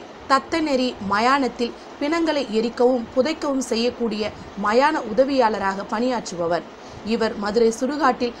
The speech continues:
பன்னிரண்டு வயதில் வேலைக்கு சேர்ந்து தக்க வயதில் முழுநேர பணியாளராக ஆகி இதுவரை சுமாராக இரண்டே முக்கால் லட்சம் பிணங்களை எரித்தும் புதைத்தும் உள்ளார். சென்னையில் சுதேசி என்ற பருவ இதழ் நடத்திய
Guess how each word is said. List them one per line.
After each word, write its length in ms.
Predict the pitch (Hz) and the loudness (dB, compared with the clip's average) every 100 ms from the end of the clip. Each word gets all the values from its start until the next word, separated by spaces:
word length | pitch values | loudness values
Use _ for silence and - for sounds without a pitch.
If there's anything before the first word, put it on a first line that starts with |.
| - | -6
பன்னிரண்டு 500 | - 262 320 320 269 240 | 0 2 2 2 2 4
வயதில் 380 | 226 233 233 202 | 4 4 2 -2
வேலைக்கு 440 | 202 262 277 - | -2 0 -2 -4
சேர்ந்து 440 | 226 220 208 202 196 - - - - | -4 -4 -4 -4 -4 -6 -14 -12 -2
தக்க 340 | 240 240 349 | 0 0 2
வயதில் 400 | 302 247 233 233 208 | 6 6 6 2 0
முழுநேர 420 | 220 233 226 247 240 | 0 0 2 0 0
பணியாளராக 600 | 240 240 311 262 220 202 190 - | -2 -2 0 0 0 -2 0 0
ஆகி 200 | 214 202 202 - - - | 0 -2 -8 -14 -16 -10
இதுவரை 400 | 196 220 220 247 - | -4 0 4 2 2
சுமாராக 680 | - 247 269 254 240 220 214 - - | -4 2 4 4 2 -2 -8 -12 -8
இரண்டே 340 | 202 240 302 311 | -2 0 2 0
முக்கால் 380 | 269 254 247 233 | 0 0 2 2
லட்சம் 280 | 220 254 240 | 0 -4 -2
பிணங்களை 400 | 240 254 262 233 185 | 0 0 0 -2 -2
எரித்தும் 380 | 208 247 - 220 | -2 -4 -4 -6
புதைத்தும் 420 | - 220 277 262 196 | -2 0 0 -2 -2
உள்ளார். 280 | 190 175 - - - - - | 0 0 0 -10 -18 -16 -2
சென்னையில் 580 | - 285 311 320 294 - | 6 8 8 8 6 4
சுதேசி 460 | - 277 320 320 302 247 240 | 0 4 6 6 2 4 4
என்ற 140 | 233 226 - | 6 6 8
பருவ 260 | - 233 294 254 | 8 8 8 4
இதழ் 340 | 226 233 220 | 4 4 6
நடத்திய 360 | 208 208 202 | 4 2 2